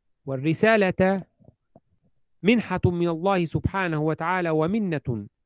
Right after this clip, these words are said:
يمن بها على من يشاء من عباده، فهي لا ينالها العبد بالاكتساب، فلقد جرت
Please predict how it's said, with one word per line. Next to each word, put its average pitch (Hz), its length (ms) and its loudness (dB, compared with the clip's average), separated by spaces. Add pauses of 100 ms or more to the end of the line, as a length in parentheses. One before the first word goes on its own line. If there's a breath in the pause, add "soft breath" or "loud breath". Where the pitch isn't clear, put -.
(140)
يمن 175 300 4
بها 185 340 0
على 165 380 -2
من 180 120 -2
يشاء 180 800 0
من 170 180 -2
عباده، 151 500 -4 (720)
فهي 180 460 2 (440)
لا 208 300 2
ينالها 208 420 2
العبد 190 380 0
بالاكتساب، 175 720 -2 (600)
فلقد 147 400 0
جرت 190 560 0